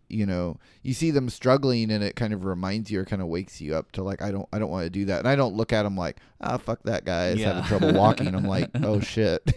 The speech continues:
Speaker 1: <laughs>
Speaker 2: Yeah.
Speaker 1: You know?
Speaker 2: You're just like, "Oh, I don't want that to be me." <laughs> You
Speaker 1: No,
Speaker 2: know?
Speaker 1: I d-, I, I don't.
Speaker 2: Yeah.
Speaker 1: A-, and I think, you know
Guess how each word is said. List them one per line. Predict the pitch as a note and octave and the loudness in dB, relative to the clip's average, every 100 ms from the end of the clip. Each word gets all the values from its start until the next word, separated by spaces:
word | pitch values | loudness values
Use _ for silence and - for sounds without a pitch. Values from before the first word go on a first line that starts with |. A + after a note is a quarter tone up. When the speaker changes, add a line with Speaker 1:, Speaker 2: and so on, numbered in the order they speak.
| D3+ | -2
Speaker 1:
<laughs> | A2 | -4
Speaker 2:
Yeah. | A2 F2 A2+ | -6 -4 0
Speaker 1:
You | A2+ | 0
know? | F2+ D#2+ G#2 G2 | 0 -4 -6 -8
Speaker 2:
You're | G2+ | -8
just | G2+ G2 | -8 -8
like, | - | -4
"Oh, | G2+ | -2
I | F#2+ | -2
don't | F#2+ F#2+ | -4 -6
want | F2 | -8
that | E2+ - | -10 -12
to | |
be | E2 E2+ | -16 -12
me." | F#2 F2+ F#2 D3+ | -10 -10 -8 -8
<laughs> | |
You | D#3 D3+ | -4 2
Speaker 1:
No, | D3 | 2
Speaker 2:
know? | G#2 F2+ | 2 0
Speaker 1:
I | F#2+ | -2
d-, | G2+ E2+ - - | -2 -4 -6 -10
I, | D#2 - - - | -10 -10 -16 -14
I | F2 F2 | -10 -8
don't. | A#1+ A#1 C#2+ - _ _ _ | -8 -8 -12 -16 _ _ _
Speaker 2:
Yeah. | A2+ C3+ | 0 4
Speaker 1:
A-, | F3 | 4
and | F3 | 4
I | E3 | 4
think, | E3+ D#3 - - _ _ _ _ | 2 0 -2 -14 _ _ _ _
you | C3+ | 0
know | A#2 G#2+ G2+ | 4 4 0